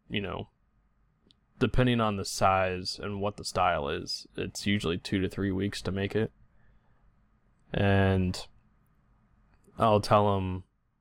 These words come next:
the, you know, I can get started on it roughly on this day. And when I do mine, if it's up to a certain amount,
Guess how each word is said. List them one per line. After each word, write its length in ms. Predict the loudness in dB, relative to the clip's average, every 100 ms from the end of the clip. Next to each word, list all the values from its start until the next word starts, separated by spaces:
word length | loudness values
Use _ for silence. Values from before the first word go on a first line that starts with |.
| _ _ _ _ _
the, 600 | -4 0 2 2 0 -4 -10 _ _ _
you 100 | -4
know, 100 | 0
I 100 | 2
can 160 | 2 2
get 140 | 0
started 340 | 2 2 4 4
on 160 | 2
it 180 | 0 -2 -6 _ _ _ -8
roughly 500 | 0 2 2 0 2
on 220 | 2 0
this 220 | -2 -4
day. 480 | -2 0 0 -4 -10 _ _ _ _ _ _ _ 0
And 800 | 4 4 4 2 0 -2 -6 -8 -14 -18 _ _ _ 2
when 200 | 4 6
I 180 | 4
do 180 | 4 2
mine, 640 | 2 2 2 2 0 -4 -8 _ _ _ _ _ _ _ _ _ _ 0
if 380 | 4 4 0 -4
it's 760 | 0 2 0 -4 -8 -6 -8 -10 _ _ _ _ _ _ _ _
up 220 | 2 2 0
to 200 | 2 2
a 40 |
certain 360 | 2 0 0 -2
amount, 500 | 0 2 4 2